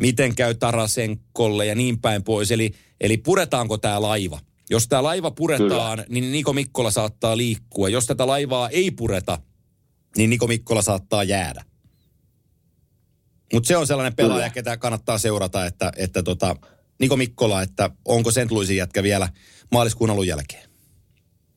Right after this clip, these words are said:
Speaker 2: Mites mä heitän yhden meidän paikallisen ja hyvän ystäväni Rasmus Ristolaisen nimen pöytään? Hän on pelannut tosi hyvin viime aikoina. Niin oisko Rasselle käyttöä jossain tavallaan playerijoukkueessa, tommoselle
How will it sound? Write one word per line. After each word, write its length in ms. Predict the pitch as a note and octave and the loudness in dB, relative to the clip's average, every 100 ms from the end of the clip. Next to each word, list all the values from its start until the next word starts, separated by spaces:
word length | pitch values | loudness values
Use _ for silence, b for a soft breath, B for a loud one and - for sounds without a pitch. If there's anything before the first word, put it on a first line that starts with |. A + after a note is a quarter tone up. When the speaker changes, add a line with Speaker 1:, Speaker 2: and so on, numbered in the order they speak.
| B B B - | B B B 0
Speaker 2:
Mites 360 | G#3 - C3+ | 2 4 2
mä 100 | B2+ | 2
heitän 300 | B2 A#2 A#2 | 2 0 -2
yhden 300 | B2+ C3 A2+ | -2 -2 -2
meidän 240 | G#2+ G#2+ G2+ | -2 -2 -2
paikallisen 600 | A2 G#2+ G2+ F2+ G2 F#2 | -2 -2 -2 0 -2 -2
ja 100 | F2+ | -2
hyvän 340 | G2+ F#2 A2+ | -2 -2 -2
ystäväni 420 | A#2 - F2+ F#2 | -2 -2 0 2
Rasmus 380 | G2+ G2+ G#2 G2+ | 0 -2 -4 -2
Ristolaisen 540 | C3 A#2+ F#2 E2 D#2+ | -2 0 -2 -2 -4
nimen 300 | E2 D#2+ D#2+ | -6 -6 -6
pöytään? 560 | - F#2 E2 - D2 B1+ _ _ | -2 0 0 -2 -4 -6 _ _
Hän 100 | G2 | 0
on 80 | F#2+ | 0
pelannut 300 | G2 G#2+ G2 | 2 0 0
tosi 280 | - A2+ A2 | 0 2 2
hyvin 320 | G#2 F#2+ F2+ | 2 0 0
viime 280 | F#2+ G#2+ D#2+ | 0 0 -4
aikoina. 640 | F2 D#2+ - D#2+ D#2+ D2+ - _ _ _ - E2 | -6 -8 -4 -4 -4 -6 -12 _ _ _ -6 0
Niin 280 | F#2 - - | 2 0 0
oisko 340 | A#2+ B2 - | 2 2 2
Rasselle 580 | B2 D3 D#3 C3 A#2+ A2 - _ _ _ _ _ _ _ _ _ _ _ _ - | 2 0 0 0 0 -2 -10 _ _ _ _ _ _ _ _ _ _ _ _ -2
käyttöä 560 | C3 C3 B2 - G#2 G2 | 0 2 -2 0 2 2
jossain 480 | A#2 A2+ - F2 - | 0 -4 -4 -6 -4
tavallaan 480 | G2 F#2 F#2+ F#2 F2+ | -2 0 0 -2 0
playerijoukkueessa, 1080 | A2+ A2 F#2+ F2 F#2 F#2 - E2+ D#2+ - | 2 2 0 -2 -2 -4 -6 -6 -6 -6
tommoselle 380 | F2 E2 E2+ F2 | -6 -4 0 -2